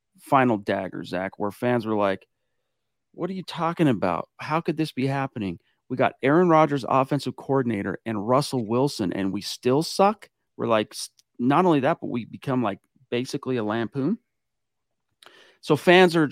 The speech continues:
are, um, traumatized, which I totally understand, but I'm telling you, this dude knows how the sausage gets made,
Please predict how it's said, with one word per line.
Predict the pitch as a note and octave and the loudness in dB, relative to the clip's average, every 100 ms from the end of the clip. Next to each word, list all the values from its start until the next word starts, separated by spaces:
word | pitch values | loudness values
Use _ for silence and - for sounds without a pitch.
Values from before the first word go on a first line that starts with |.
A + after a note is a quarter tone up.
| - | 4
are, | C3 C3 A#2+ A2 _ _ - | 6 6 6 2 _ _ -4
um, | B2+ B2 A#2+ A2+ A2+ A#2 - - | 0 0 0 -2 -6 -10 -20 -6
traumatized, | - D#3 B2+ - - - - - | 2 4 4 -2 -6 -8 -14 -10
which | A#2+ A#2+ | -8 -2
I | A2+ A2 | 0 -2
totally | - C#3 C3+ C3+ | -2 -2 0 2
understand, | B2+ A2 B2+ A2+ F#2+ | 0 -4 -4 -6 -6
but | A2 | -6
I'm | A2+ | -6
telling | G#2 D3+ C#3 C3 | -2 0 2 2
you, | G#2+ F#2+ F2+ _ _ _ _ _ _ - | 0 -2 -6 _ _ _ _ _ _ 0
this | B2+ - | 0 4
dude | C#3+ C#3 C#3 C3+ - | 6 8 8 4 -4
knows | G#2 G#2+ A#2 B2 | -2 0 0 2
how | B2+ | 0
the | A#2 | 0
sausage | - G#2+ A2 G#2 A2 | -2 -2 -2 -6 -10
gets | G2+ F#2 - | -10 -10 -8
made, | G2 F#2+ F#2 | -6 -6 -8